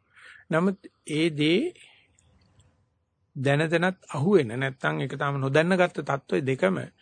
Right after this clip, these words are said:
අසුතවත් පුතුජනයාගේ සහ සුතවත් අරිය ශ්‍රාවකයාගේ තියෙනවා. ඒ නිසා මේ ඇති නැති දෙක එනකොට එකට කැමති වෙලා අනික ප්‍රතික්ෂේප කිරීම. එහෙම නැත්නම් අනිත් එකට කැමති වෙලා මේක ප්‍රතික්ෂේප කිරීම කියන එක වළක්වන්න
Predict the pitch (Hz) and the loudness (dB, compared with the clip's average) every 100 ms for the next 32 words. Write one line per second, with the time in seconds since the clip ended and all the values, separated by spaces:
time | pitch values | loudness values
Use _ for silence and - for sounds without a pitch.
0 | - - - 143 - 135 143 127 143 127 | -20 -14 -6 -4 -2 -2 -2 -4 -8 -8
1 | 135 143 131 131 127 147 147 139 139 139 | -4 -2 -2 -4 -2 -2 -2 -2 -2 -4
2 | 143 131 123 123 120 120 143 135 - - | -4 -4 -4 -4 -2 -4 -4 -4 -8 -8
3 | - _ _ _ _ _ - - - 160 | -16 _ _ _ _ _ -20 -10 -2 0
4 | 156 175 175 170 151 131 131 175 165 151 | 0 0 2 0 0 -2 -2 -2 -2 -4
5 | 160 156 160 131 123 143 190 175 113 - | -4 -4 0 -2 -2 -2 -2 -2 -6 -6
6 | 151 143 170 160 - 135 139 - 185 165 | -8 -4 -4 -4 -4 -6 -6 -4 -2 -2
7 | 143 143 151 143 143 - 139 135 139 113 | -4 -6 -8 -10 -6 -2 -2 -2 -4 -4
8 | 95 107 - _ _ _ _ 156 147 143 | -4 -8 -12 _ _ _ _ 2 4 2
9 | 131 135 127 117 _ - _ _ _ _ | 0 0 -2 -6 _ -20 _ _ _ _
10 | - - _ _ _ - - - 156 147 | -20 -20 _ _ _ -16 -12 -6 0 2
11 | 175 160 156 160 143 131 139 160 156 170 | 4 4 0 0 0 2 0 0 0 -2
12 | - 175 170 180 175 170 160 165 165 151 | 0 0 0 -2 -2 -2 -4 -4 -2 -2
13 | 131 135 - 185 110 | -2 -4 0 0 0